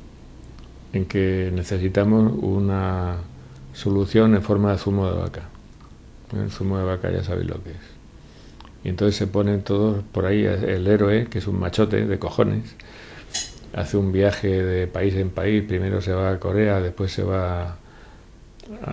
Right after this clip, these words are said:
yo qué sé, yo qué sé, yo qué sé, en busca de una solución.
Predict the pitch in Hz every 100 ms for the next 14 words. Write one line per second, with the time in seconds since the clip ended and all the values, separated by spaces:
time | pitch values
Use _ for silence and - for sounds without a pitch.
0 | - 98 101 98 - - 117 135 104 95
1 | 90 82 110 - - - - - - 82
2 | 85 82 - - - - - - - -
3 | - - - - - - - - - -
4 | 92 92 98 110 104 95 92 98 92 98
5 | 98 - 107 123 156